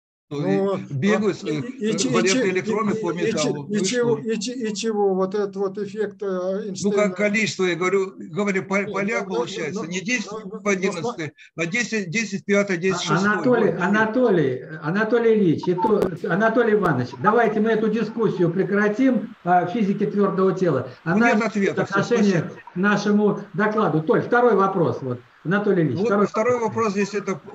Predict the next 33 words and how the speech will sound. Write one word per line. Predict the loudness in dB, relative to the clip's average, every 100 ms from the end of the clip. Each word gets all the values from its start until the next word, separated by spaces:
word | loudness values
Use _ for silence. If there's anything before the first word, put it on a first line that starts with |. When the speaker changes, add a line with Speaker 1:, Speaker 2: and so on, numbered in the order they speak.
| -2
Speaker 2:
понятие | 0 2 0 -2 -2
вот | -2
этого | -4 -4
самого, | -6 -4 -4 -6 -8 -14
э, | -12 -12 _ -4
тяжёлого | -2 0 0 0 0
электрона. | 0 -2 -4 -4 -6 -4
Ну, | -4
это, | -6 -16 _ -20 -20 -20 -20 -20 -20 -8
по-, | -6 -4 -6
по-, | -8 -8 -6
жаргон | -6 -4 -6 -8
какой-то, | -10 -8 -8 -6
по-видимому. | -6 -6 -6
Это | -8 -6 -2
электрон, | -2 0 -2 0
имеющий | -2 -4 -6
большую | -8 -4 -4 -2
энергию. | -4 -8 -10 -16 -20 -10
Может, | -4 -2 0
у |
него | 0 0
за | -2
счёт | -4 -4
того, | -4
что | -4 -2 -4 -6 _ _
субсветовая | -6 -6 -4 -6 -4 -4
скорость | -4 -6 -6 -6
массы | -8 -6 -6 -8
выросла, | -6 -8 -8 -8
может, | -8 -6
это | -6 -6
так, | -6 -6